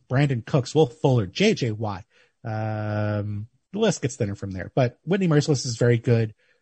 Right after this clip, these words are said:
Uh, Bradley Roby is a solid corner when he's healthy. Justin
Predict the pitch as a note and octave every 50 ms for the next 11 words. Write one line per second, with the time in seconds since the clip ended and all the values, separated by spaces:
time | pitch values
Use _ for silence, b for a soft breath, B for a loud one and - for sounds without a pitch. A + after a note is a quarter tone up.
0 | _ _ B2 A2+ A2 G#2+ G#2+ G#2 G#2 A#2+ C3+ C3 B2+ B2 A2 A2+ A#2+ A#2+ A#2 A2+
1 | A2+ A#2 - A#2 A2+ A2+ A2+ - - B2+ A#2+ A#2 A2 G#2+ A2 A2+ - B2+ A2+ A2+
2 | - A#2 B2 A#2+ - - A2+ G2